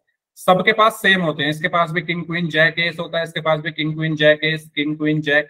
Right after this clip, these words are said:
ace, king queen jack ace। अब ये जो, अब ध्यान से सुनना, जो ये डि-, ये जो जिन पर number लिखे होते हैं, जिन पर number लिखे होते हैं, उनको हम बोलते हैं डिजिट cards।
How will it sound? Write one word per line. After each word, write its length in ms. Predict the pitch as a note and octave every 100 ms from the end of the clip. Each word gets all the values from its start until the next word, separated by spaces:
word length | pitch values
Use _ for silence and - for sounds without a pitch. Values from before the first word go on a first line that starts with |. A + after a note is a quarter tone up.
| -
ace, 300 | D3 D#3 -
king 160 | C#3+ C#3
queen 340 | C#3 C#3+ D3
jack 320 | D3 B2 B2+ -
ace। 260 | F#2+ - _ _ _ _ _
अब 140 | F#3 G3+
ये 180 | A3 G#3+
जो, 420 | A#3+ A#3+ - _ _ _ -
अब 120 | E3
ध्यान 240 | D#3 E3 F#3+
से 100 | G3
सुनना, 480 | F3 B2 G2+ _ _ _ _ _ _ _ _ _ _ _ _
जो 120 | - G#3+
ये 180 | A#3
डि-, 300 | G#3+ D#3+ F#3 D#3
ये 160 | D#3 F#3+
जो 320 | A3+ A3 -
जिन 220 | D3 E3+
पर 160 | F3 A3
number 360 | F#3+ F3+ F#3 G3
लिखे 260 | F#3 F3+
होते 260 | E3 D#3 C#3
हैं, 140 | G2+ - _ _ _ _ _
जिन 280 | A#2+ E3 D#3+
पर 420 | F#3+ A3+ - _ _ B2
number 440 | C3+ D#3 E3 F#3+
लिखे 220 | F#3 F3+
होते 220 | E3 D3 C#3
हैं, 120 | C#3
उनको 300 | D3+ D#3 F#3
हम 140 | F#3
बोलते 280 | D#3 D3 D3
हैं 200 | E3 D#3+
डिजिट 320 | C3+ C3+ -
cards। 600 | - G2+ - _ - -